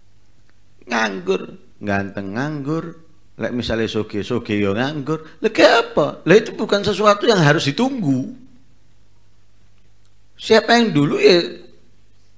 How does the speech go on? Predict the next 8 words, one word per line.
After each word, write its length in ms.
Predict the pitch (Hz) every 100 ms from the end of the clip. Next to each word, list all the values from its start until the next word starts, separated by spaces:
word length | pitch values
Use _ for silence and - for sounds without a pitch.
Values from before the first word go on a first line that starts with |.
| -
maju. 460 | - - 233 175 202 320 - - - - - - - - - - 127 117 - - - - - - - - - - - - - - - -
Nggak 160 | 123 160
pakai 240 | 175 240
nunggu-nungguan. 480 | 190 156 160 156 131 - - - - - -
Urutan, 720 | 139 143 139 139 120 107 101 - -
urutan. 840 | 117 110 104 90 76 - - 78 71 69 - - - - - - - - - - - - - - -
Itu 280 | 139 175
kalau 280 | 151 127 123